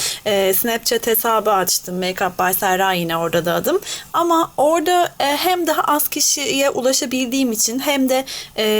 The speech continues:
yirmi dört saat sonra bütün yorumlarım silineceği için ben yine de kalıcı bir şey olsun istedim ve bu yüzden de YouTube'a bu videoyu koymak istedim. Şimdi dün, e, yeni çıktı, e, daha doğrusu, e, gratis'e yeni gelen,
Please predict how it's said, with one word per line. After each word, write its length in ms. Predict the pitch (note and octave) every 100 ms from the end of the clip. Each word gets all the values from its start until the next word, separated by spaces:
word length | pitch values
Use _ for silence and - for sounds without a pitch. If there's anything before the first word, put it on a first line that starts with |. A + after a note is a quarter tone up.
| G#3+ G#3+ G3+ G#3+
yirmi 240 | C4+ C#4
dört 180 | D4 D4
saat 260 | - C#4
sonra 420 | C4+ D4 C4 C4 B3
bütün 200 | - D4
yorumlarım 500 | C#4 C4 B3+ C4 B3+
silineceği 580 | C#4 C4 B3 C4+ B3
için 280 | F#3+ C#4 C4
ben 160 | B3 B3
yine 240 | B3+ A3+
de 100 | A#3+
kalıcı 420 | B3+ A3+ A3+ B3+
bir 40 | A#3+
şey 380 | - G3 F#3+ -
olsun 420 | - F#3 F#3 F#3+
istedim 500 | F3+ - G3+ A3+ E4
ve 120 | C#4 C4+ - - -
bu 120 | C4
yüzden 420 | A3 G3 F#3 G3+
de 160 | C#4 D4
YouTube'a 480 | B3+ B3 F#3+ F#3 F3+
bu 140 | F#3
videoyu 300 | F3+ F3 F3
koymak 380 | G#3 F3+ E3+ E3+
istedim. 380 | - F3+ A#3 G#4 - - -
Şimdi 380 | - F4+ E4+ C4+
dün, 220 | F#4+ B4+ - -
e, 60 | C#4 C4+ C4+
yeni 380 | C4+ B3+ D#4+ F#4
çıktı, 420 | - C4+ - - - -
e, 180 | G#3 G3
daha 200 | A3 A#3
doğrusu, 540 | G#3+ A3 - B3+ A#3 -
e, 380 | G#3 G3+ G3 G3
gratis'e 400 | A3+ A#3+ - B3+
yeni 280 | A#3 A#3 B3
gelen, 400 | G#3 F#3 G3